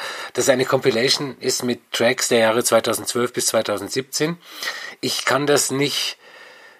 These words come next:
widerlegen, ich kann's aber auch nicht beweisen. Also es könnten genauso gut alles neue Tracks sein. Und, ähm,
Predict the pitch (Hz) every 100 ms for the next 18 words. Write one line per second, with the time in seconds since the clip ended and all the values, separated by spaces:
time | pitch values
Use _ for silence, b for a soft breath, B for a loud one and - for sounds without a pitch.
0 | B _ 107 135 135 117 160 160 - 156
1 | 139 131 135 - 127 131 139 131 101 104
2 | 113 - 143 117 135 - - - 127 127
3 | - 131 - 117 117 104 - - 104 101
4 | 101 107 - 98 95 - 92 87 87 -
5 | B B B B B - 127 131 - 113
6 | 117 117 117 113